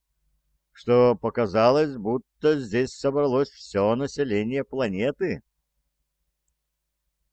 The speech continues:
Шныгин тут же выматерил самого себя и всех остальных вместе взятых за то, что отпустили Насана —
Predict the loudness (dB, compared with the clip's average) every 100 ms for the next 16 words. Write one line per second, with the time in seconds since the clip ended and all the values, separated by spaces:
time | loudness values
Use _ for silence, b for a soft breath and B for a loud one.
0 | _ -8 -4 -2 -2 -4 -2 -2 -2 -6
1 | -4 -2 -2 0 -2 -2 -2 -2 -4 -4
2 | -4 -4 -6 0 2 2 -2 _ _ _
3 | _ _ _ _ -4 0 2 2 2 -4
4 | -2 -2 -2 -6 -6 -8 -6 -4 -4 -4
5 | 0 2 0 -2 -8 -10 _ _ _ _
6 | -10 -4 -4 0 2 4 2 -2 -4 -6
7 | -6 -14 -8 -6 -4 -4 -6 -8 -2 2
8 | 2 0 -4 -10